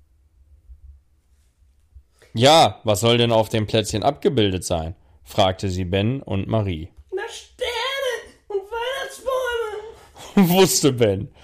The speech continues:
Speaker 1: "Okay, Kinder, machen wir einen Wettbewerb. Wer das Beste für die Plätzchen herbringen kann, gewinnt."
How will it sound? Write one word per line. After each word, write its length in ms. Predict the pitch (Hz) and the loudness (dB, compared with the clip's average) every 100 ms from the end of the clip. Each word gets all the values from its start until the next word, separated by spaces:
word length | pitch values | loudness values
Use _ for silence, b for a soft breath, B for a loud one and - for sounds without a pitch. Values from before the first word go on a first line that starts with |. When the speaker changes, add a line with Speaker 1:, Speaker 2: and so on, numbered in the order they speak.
| B B B B - | B B B B 4
Speaker 1:
"Okay, 440 | 143 220 226 180 | 4 6 4 4
Kinder, 440 | 180 123 101 85 B B B | 2 0 2 0 B B B
machen 440 | - 160 156 175 156 | 2 4 6 4 4
wir 160 | 151 | 6
einen 240 | 135 139 131 | 6 4 2
Wettbewerb. 720 | 110 - 90 90 85 80 - B B B | 0 -2 -2 0 0 -4 -10 B B B
Wer 140 | - 101 | 0 2
das 340 | 101 95 98 | 2 0 2
Beste 760 | 117 190 - - 190 202 240 - _ _ _ _ | 4 4 2 0 4 4 4 -2 _ _ _ _
für 220 | - 117 | -4 0
die 120 | 98 | 0
Plätzchen 540 | 98 117 123 - 110 95 | 0 2 2 2 -2 2
herbringen 640 | 107 143 143 135 135 135 | 4 4 2 2 2 0
kann, 440 | - 101 104 107 - | 0 0 0 -4 -4
gewinnt." 500 | 123 104 98 78 - | 0 2 0 -4 -10